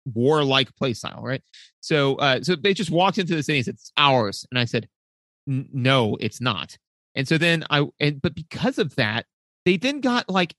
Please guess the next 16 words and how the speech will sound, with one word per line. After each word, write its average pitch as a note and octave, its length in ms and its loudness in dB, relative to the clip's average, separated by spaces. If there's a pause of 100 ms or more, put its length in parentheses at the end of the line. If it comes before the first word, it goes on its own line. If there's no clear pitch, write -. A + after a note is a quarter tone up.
access F3+ 480 -4
to D#3 220 0
a C3 40 2
whole F3 220 0
bunch E3 200 -2
of - 120 -4
technology E3 720 -2
that A#2+ 140 0
I A2 200 -2
had, G2+ 380 -4 (320)
which D3 180 -2
was D3 280 0 (460)
devastating. B2+ 720 2
So C3 100 -4
I'm B2 60 -2
like, B2+ 140 -2